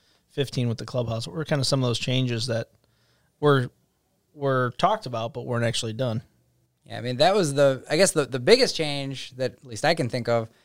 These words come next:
Speaker 2: was the, the, the plan for the clubhouse.
Speaker 1: Yeah.
Speaker 2: Right? The initial clubhouse plan, we had full,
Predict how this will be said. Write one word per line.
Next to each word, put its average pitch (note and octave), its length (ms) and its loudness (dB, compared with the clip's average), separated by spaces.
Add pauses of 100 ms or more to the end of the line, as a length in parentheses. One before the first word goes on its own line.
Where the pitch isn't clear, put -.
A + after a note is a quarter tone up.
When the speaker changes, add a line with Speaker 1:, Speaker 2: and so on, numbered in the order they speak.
(220)
Speaker 2:
was C3 400 2
the, C3+ 240 -8
the, C3 340 -6
the C#3+ 80 -10
plan C#3+ 380 0
for B2+ 100 -8
the A2 80 -2
clubhouse. G2+ 500 -4 (160)
Speaker 1:
Yeah. A#2+ 280 -8
Speaker 2:
Right? C#3 160 0
The D3 80 2
initial F#3 480 4
clubhouse F3+ 420 6
plan, C3+ 220 -8
we G#3 100 0
had C#3+ 160 4
full, F3+ 720 2